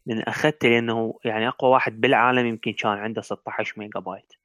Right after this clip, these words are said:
فأنا كنت كلش محتاجه، كان عندي شغل جرافيكس وأريد أنقل أشياء وما دا أقدر أنقلها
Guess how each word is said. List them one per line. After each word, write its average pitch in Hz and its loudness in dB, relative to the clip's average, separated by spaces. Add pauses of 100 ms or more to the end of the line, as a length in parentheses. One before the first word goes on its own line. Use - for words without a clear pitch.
(420)
فأنا 113 4
كنت - -12
كلش 151 -2
محتاجه، 110 0
كان 104 -2
عندي 101 -6
شغل 110 -2
جرافيكس 107 -2
وأريد 101 -6
أنقل 101 -4
أشياء 107 0
وما 107 -8
دا 117 4
أقدر 110 2
أنقلها 104 -4